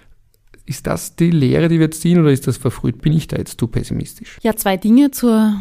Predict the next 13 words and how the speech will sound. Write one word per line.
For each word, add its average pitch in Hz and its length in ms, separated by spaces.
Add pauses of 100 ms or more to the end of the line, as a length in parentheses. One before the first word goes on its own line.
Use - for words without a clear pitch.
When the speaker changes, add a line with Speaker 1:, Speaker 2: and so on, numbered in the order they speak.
(140)
Speaker 2:
zur 208 140
Streumunition 226 880
in 220 80
der - 100
Ukraine, 233 840
ein, 185 340
ein 180 240
politisches 214 480
Element 175 440
und 165 160
ein 165 200
rechtliches 190 580
Element. 180 500